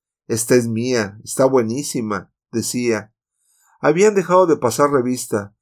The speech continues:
de hacer la evaluación previa de las dotes físicas de las mujeres. Realmente, si estaban todas condenadas a pasar por lo mismo,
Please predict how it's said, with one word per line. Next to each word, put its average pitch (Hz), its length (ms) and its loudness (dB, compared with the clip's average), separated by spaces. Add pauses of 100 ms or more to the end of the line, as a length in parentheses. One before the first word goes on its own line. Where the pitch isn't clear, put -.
(280)
de 131 100 2
hacer 156 300 4
la 165 140 2
evaluación 117 640 0
previa 147 360 4
de 135 80 0
las 117 200 2
dotes 135 340 0
físicas 139 460 -2
de 117 80 2
las 110 120 2
mujeres. 110 760 -4 (640)
Realmente, 147 840 0 (260)
si - 180 -2
estaban 175 440 2
todas 160 320 4
condenadas 131 580 -2
a 117 80 -2
pasar 127 320 0
por 117 160 -2
lo 117 80 0
mismo, 135 560 -6